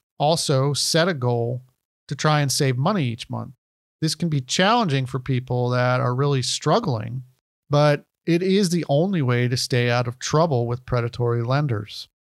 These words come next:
Bottom line, avoid taking a loan with a payday lender at all costs. Although they market themselves as being helpful to people that need a small short-term loan, payday lenders, they're,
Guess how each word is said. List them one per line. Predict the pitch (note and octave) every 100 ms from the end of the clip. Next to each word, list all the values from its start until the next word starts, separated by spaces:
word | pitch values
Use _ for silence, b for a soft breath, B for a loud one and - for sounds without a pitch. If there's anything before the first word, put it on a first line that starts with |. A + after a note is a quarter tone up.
| _ _ _ _ _ _ _ _ _ -
Bottom | F#3+ G3+
line, | F3 F3 F#3 F#3 F#3
avoid | D#3 E3+ A#3+ A#3
taking | G3 F#3 F3 D#3 C#3+ B2+ - _
a | C#3+
loan | C3 D#3 D#3+ C#3+
with | B2+
a | A#2+
payday | B2+ A#2 A2+ A2
lender | A2+ A#2 A#2
at | A#2
all | A#2+ B2+ C3
costs. | - C#3 B2+ A2+ - - - - _ _ _ _
Although | D#3 G3 G3+
they | F#3
market | D#3+ F3+ F#3+ F#3+
themselves | D3 C3 D3+ C#3 C#3 C3+
as | C3 A#2+ - - -
being | D3 C#3
helpful | A#2 C#3 D3+ - C#3
to | C#3
people | - D3+ C#3+ B2+
that | B2+ B2+
need | C3+ C3+ C3+ B2
a | - A#2+
small | - C3 C3 C3 C3 B2+ _
short-term | - - D#3 D#3 D3+ C3+ B2
loan, | A#2+ C3+ B2+ A2 G#2+ G#2
payday | D3+ D#3 D#3+ D3
lenders, | B2 C#3 B2+ A2 G#2+ G#2+
they're, | B2 B2